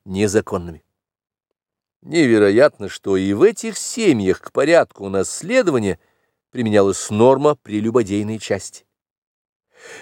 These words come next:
Тогда в огромной массе русского простонародья не оказалось бы незаконных семей, незаконных прямых наследников.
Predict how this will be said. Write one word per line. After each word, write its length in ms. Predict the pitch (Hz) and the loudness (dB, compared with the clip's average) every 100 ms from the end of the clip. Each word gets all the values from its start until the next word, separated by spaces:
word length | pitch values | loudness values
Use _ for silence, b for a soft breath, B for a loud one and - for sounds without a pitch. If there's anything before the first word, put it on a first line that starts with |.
| B | B
Тогда 540 | 123 123 123 147 147 113 | 2 2 2 4 4 4
в 80 | |
огромной 560 | 123 117 151 196 180 175 | 2 2 0 0 0 -2
массе 560 | 160 175 165 - 110 104 | 2 2 2 -4 -2 -2
русского 520 | 147 139 - 101 95 | 0 -4 -4 -2 0
простонародья 800 | 98 - - 87 117 151 95 87 b b b | -4 -8 -8 -2 2 2 -2 -8 b b b
не 100 | 101 | -6
оказалось 440 | 98 101 98 101 92 | -2 0 2 2 2
бы 120 | 95 | -4
незаконных 640 | 92 92 - 139 180 170 | 0 0 2 0 2 -4
семей, 420 | - - 120 104 _ _ _ _ | -6 -4 -2 -4 _ _ _ _
незаконных 760 | 98 101 101 - 127 202 208 - | -6 0 0 2 2 2 0 -2
прямых 340 | 196 202 - | 0 -2 -2
наследников. 640 | 170 - 139 101 - - | -8 -6 -6 -8 -14 -20